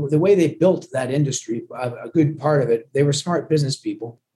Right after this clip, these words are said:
They had complete control of the market as to who got exposed into what market and, and, and why. So, for example, I remember going to England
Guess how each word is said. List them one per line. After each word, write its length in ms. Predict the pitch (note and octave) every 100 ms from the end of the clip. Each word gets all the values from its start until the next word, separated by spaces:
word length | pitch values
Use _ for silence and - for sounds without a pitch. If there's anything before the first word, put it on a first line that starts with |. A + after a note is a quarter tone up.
| -
They 80 | E3+
had 240 | F3 D#3+
complete 380 | - E3 G#3 G#3+
control 460 | E3+ D3 D#3+ E3 D3
of 100 | B2
the 60 |
market 420 | C3 C#3 C3 -
as 160 | A#2+ -
to 120 | B2
who 240 | A#2 E3 D3+
got 460 | C#3+ C3+ A#2+ - _
exposed 560 | - - C#3 C#3+ A#2
into 180 | B2+ A#2+
what 300 | A#2+ C3 -
market 400 | B2 B2+ A#2 -
and, 280 | A#2 G#2+ G#2
and, 220 | G2 F#2 -
and 240 | A2+ G#2+ G#2
why. 320 | B2+ A#2+ G2+ - - -
So, 120 | - D#3+
for 200 | G#3 G3
example, 400 | D#3 E3 D#3 D3
I 80 |
remember 320 | F3 F3+ D#3 D3
going 240 | D3 D3
to 280 | - C3+ E3
England 500 | D#3 E3+ C#3 B2+ A2